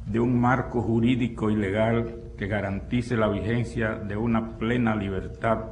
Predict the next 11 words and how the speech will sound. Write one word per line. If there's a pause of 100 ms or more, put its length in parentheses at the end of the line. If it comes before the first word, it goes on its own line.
de
expresión (760)
a
través (120)
de
los
medios
tradicionales (380)
y
los
modernos